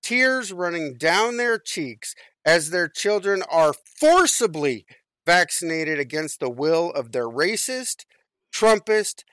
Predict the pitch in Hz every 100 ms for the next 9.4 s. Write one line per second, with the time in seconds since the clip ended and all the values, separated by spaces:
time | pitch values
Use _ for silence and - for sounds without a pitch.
0 | _ _ _ 180 220 240 226 220 214 165
1 | 170 170 160 - - _ _ - 190 196
2 | 208 208 - 180 170 165 156 - 143 104
3 | - - - _ _ _ _ _ 139 151
4 | 170 214 226 247 220 208 214 196 180 180
5 | 190 165 156 151 147 135 - - 175 180
6 | 180 170 147 147 143 143 131 135 117 135
7 | 120 - 190 220 220 214 220 - 139 127
8 | - 196 190 185 - 139 131 127 139 131
9 | - 147 117 92